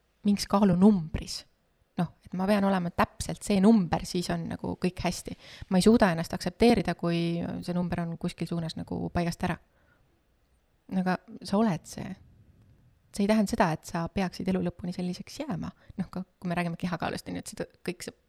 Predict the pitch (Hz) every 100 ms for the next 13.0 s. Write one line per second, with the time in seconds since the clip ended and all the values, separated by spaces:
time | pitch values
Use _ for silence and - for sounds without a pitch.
0 | - 196 175 170 277 214 - - - -
1 | - - - - - - - 175 185 180
2 | - _ _ - 226 226 - 185 175 190
3 | 190 202 208 196 190 190 180 - 220 -
4 | 185 170 165 - 214 240 180 165 - -
5 | 165 165 - 214 190 175 - - 226 -
6 | 190 185 190 - - 190 185 185 247 196
7 | - 180 180 190 214 220 - 170 175 175
8 | 180 180 - - - - - _ _ _
9 | _ _ _ _ 233 185 185 175 220 226
10 | - 170 165 175 185 - 214 196 170 -
11 | 170 170 170 220 220 214 190 170 170 180
12 | 170 - 190 180 208 180 - - -